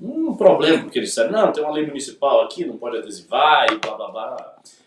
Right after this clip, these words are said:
Até aí, ok. A lei municipal tava lá, a abordagem foi até tranquila, o cara foi educado, assim, não, não achei que foi ostensivamente agressivo, só que teve um detalhe. Um policial, do nada, ele chegou, "Não, mas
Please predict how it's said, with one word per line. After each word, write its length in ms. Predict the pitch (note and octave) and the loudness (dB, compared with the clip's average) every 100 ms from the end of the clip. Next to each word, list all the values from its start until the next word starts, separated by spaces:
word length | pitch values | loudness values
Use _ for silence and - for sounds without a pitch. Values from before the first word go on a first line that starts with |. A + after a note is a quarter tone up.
| _ _ - | _ _ -6
Até 300 | D#4+ F4+ D#4 | -4 0 0
aí, 140 | D#4+ | 0
ok. 580 | E4 - F3 B2 F3+ - _ - | -4 -4 -4 -4 -10 -18 _ -12
A 80 | |
lei 120 | D3+ F3 | -10 -10
municipal 520 | E3+ - - G3 - | -10 -14 -10 -8 -8
tava 220 | D#3 G#3+ | -6 -4
lá, 220 | G#3 G#3 | 0 0
a 20 | |
abordagem 400 | F#3+ E3 D3+ C#3+ | -2 -6 -4 -6
foi 160 | C#3+ D3 | -4 -8
até 120 | C3 | -8
tranquila, 380 | C3+ F3+ - - | -12 -14 -14 -14
o 40 | |
cara 120 | A2+ - | -12 -10
foi 140 | G#2+ | -12
educado, 600 | G#2+ - A2 B2 - A2 F2+ - | -16 -6 -2 -2 -2 -8 -20 -20
assim, 220 | - F#2+ | -20 -16
não, 240 | G#2+ B2 | -8 -6
não 120 | A#2+ | -4
achei 320 | C3 C3 B2+ B2 | -4 -2 -2 -2
que 80 | |
foi 380 | - A#2+ A2 - _ _ _ | -6 -4 -4 -6 _ _ _
ostensivamente 880 | A#2+ - B2 A#2 A#2+ A#2 A2+ A2+ | -4 -4 -6 -8 0 0 0 -4
agressivo, 480 | A2 A2 - D3+ D3+ | -4 -6 -8 -10 -10
só 280 | - F#3 F#3+ | -2 2 2
que 140 | - | 2
teve 220 | G3 G3+ | -4 -4
um 60 | A#3 | -4
detalhe. 560 | B3 B3+ C#3 C3 D3+ - _ _ _ - | -8 -6 -6 -6 -8 -16 _ _ _ -6
Um 260 | B3+ G4+ | -2 -2
policial, 880 | G4+ B3 F3 - C#3+ D3 G#3 - - _ _ _ _ | -2 -4 -6 -6 -2 0 2 -2 -8 _ _ _ _
do 140 | - | -10
nada, 520 | E4 F#3+ F#3+ F3+ - - _ _ _ - | -4 -2 -2 -4 -14 -18 _ _ _ -12
ele 160 | D#3+ | -12
chegou, 540 | F3+ F#3+ E3 E3+ - - _ | -10 -12 -10 -10 -10 -16 _
"Não, 300 | - F4+ F#3+ | -2 0 2
mas 540 | G3+ C#4+ A#4+ - - | 2 -2 -2 -12 -20